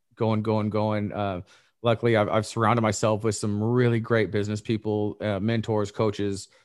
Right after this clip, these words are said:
um, groups that have really supported me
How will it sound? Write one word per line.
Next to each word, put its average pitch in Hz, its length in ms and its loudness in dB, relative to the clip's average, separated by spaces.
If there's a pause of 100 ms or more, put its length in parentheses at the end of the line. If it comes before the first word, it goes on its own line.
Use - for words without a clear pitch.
(540)
um, 73 560 -8 (220)
groups 120 500 0 (800)
that 110 140 2
have 98 100 0
really 120 240 4
supported 107 480 0
me 104 520 -2